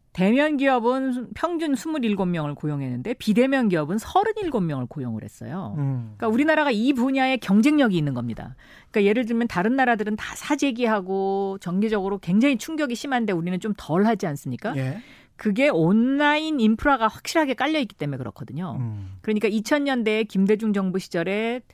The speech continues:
Speaker 1: 초고속 인터넷망을 전국적으로 깔아서, 그 당시에 아이티 강국이 됐던 어떤 그 기초 인프라를 토대로 해서 바-, 생-, 그때 만들어졌던 이 세대 기업들,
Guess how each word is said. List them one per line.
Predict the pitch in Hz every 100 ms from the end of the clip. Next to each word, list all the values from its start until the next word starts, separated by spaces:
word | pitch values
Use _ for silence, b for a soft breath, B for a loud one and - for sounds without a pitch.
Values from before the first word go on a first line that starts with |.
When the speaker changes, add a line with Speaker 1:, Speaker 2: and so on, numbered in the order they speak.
| b
Speaker 1:
초고속 | - 330 302 311 285 190
인터넷망을 | 180 214 196 190 175 160 180 220
전국적으로 | - 190 233 247 - 247 220
깔아서, | 196 240 254 220 240 269 285
그 | 170
당시에 | 190 190 214 -
아이티 | 170 214 254
강국이 | 220 196 180 170 156
됐던 | 165 156 - 160
어떤 | 123 151 147
그 | -
기초 | 160 - 226 - 269
인프라를 | 214 185 190 262 214 180 151 165 165 160 -
토대로 | - 311 285 226
해서 | 233 226 247 294 320 b b b b _
바-, | - 185
생-, | - - 269 _ _
그때 | - 190 _ 294
만들어졌던 | 277 165 190 226 202 190 - 240
이 | 190 233
세대 | 294 247 202
기업들, | - 147 - -